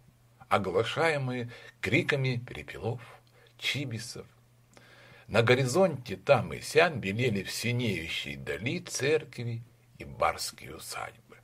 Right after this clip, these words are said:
с зелеными крышами. «Взять бы сюда нашего председателя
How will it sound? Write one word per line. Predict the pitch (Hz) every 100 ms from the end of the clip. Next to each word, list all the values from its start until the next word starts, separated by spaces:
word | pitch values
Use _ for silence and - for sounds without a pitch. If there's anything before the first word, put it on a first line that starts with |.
| - -
с | -
зелеными | 71 67 - 71 71
крышами. | - - - - - - _ _ _ _ _ - - - - -
«Взять | - - 185 135
бы | 113
сюда | - 120 139 127
нашего | 127 110 - 87
председателя | 90 90 - - 71 123 170 165 73 62 -